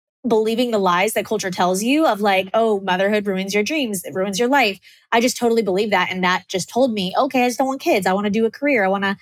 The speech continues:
be a girl boss," or whatever <laughs> the heck. Like, I just wanted to live a, a big, flashy life. Um, and while there's nothing, I think, wrong with having dreams and wanting to live, like, a big life,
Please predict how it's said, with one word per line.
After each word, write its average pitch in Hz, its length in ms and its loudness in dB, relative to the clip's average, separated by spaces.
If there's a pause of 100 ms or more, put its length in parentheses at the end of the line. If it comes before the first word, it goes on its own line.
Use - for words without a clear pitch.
(320)
be 240 120 4
a 240 40 2
girl 262 240 2
boss," 185 400 0
or 208 120 -2
whatever 254 360 4
<laughs> - 0 -
the 262 100 0 (140)
heck. - 240 -2
Like, 262 160 2
I 247 140 2
just 285 180 0
wanted 269 220 2
to 285 60 4
live 240 280 2
a, 202 160 0 (100)
a 226 80 2
big, 208 280 0
flashy 185 340 0
life. 175 320 0 (360)
Um, 196 520 -2
and 254 100 0
while 254 100 2
there's 254 180 2
nothing, 359 220 -4 (200)
I 247 80 0
think, 214 220 -2
wrong 202 460 0
with 196 220 -2 (360)
having 233 320 0
dreams 220 340 -2
and 208 80 -2
wanting 208 200 -2
to 202 100 -2
live, 196 200 0
like, 190 140 0
a 190 40 -6
big 190 300 -2
life, 185 580 0